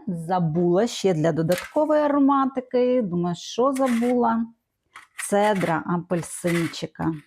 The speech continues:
Ну, десь половинку апельсинчика додайте, і це буде новорічне, вже, новорічний настрій вже буде вирувати у вас на кухні. Об'єднали всі аромати.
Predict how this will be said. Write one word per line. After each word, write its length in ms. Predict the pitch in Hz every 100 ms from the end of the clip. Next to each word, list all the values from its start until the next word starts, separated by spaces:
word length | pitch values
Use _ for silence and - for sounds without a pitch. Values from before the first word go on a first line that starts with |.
| - - - - _
Ну, 100 | 370
десь 180 | 190 185
половинку 680 | - 190 190 175 170 160 160
апельсинчика 1200 | 160 - _ - 170 - - 196 247 - 196 -
додайте, 800 | 156 165 147 196 247 247 180 170 175
і 80 | -
це 380 | - - 196 190 160
буде 260 | 165 175 160 _ - _ -
новорічне, 840 | 196 202 190 196 196 - 175 180 170 - - -
вже, 420 | 151 143 135 175 175
новорічний 580 | 180 180 196 - 185 180
настрій 460 | 185 190 - 175
вже 300 | 156 156 156
буде 120 | 160
вирувати 540 | 156 165 170 170 165 170
у 80 | 165
вас 300 | 156 - -
на 120 | 160
кухні. 500 | - 147 - - 147 _ - - - - _ _ _ _ - - - - _ _ _ _ - - - _ _ _ _
Об'єднали 640 | 226 208 196 175 175 165 160
всі 460 | - - 185 175 -
аромати. 640 | 165 165 190 277 349 370